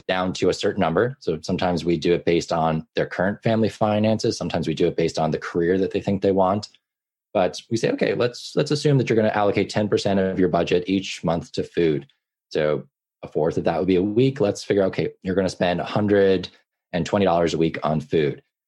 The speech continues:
We need to get your grocery budget down below that. And they would then try and figure out, "Okay, if I make larger meals that do more than one portion, I can reuse that for lunch the next day, or I can make multiple dinners out of that."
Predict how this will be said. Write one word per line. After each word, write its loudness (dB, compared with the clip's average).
We 0
need 0
to -8
get -2
your -4
grocery -2
budget -2
down -2
below 0
that. -2
And -2
they 0
would -2
then 0
try -2
and -4
figure -4
out, -4
"Okay, -4
if -8
I 0
make -2
larger 2
meals 2
that -2
do 0
more 2
than 0
one 0
portion, -2
I -2
can -2
reuse 0
that -2
for -2
lunch 0
the -4
next -4
day, 0
or 0
I 0
can -4
make -2
multiple 0
dinners -2
out -2
of -2
that." -2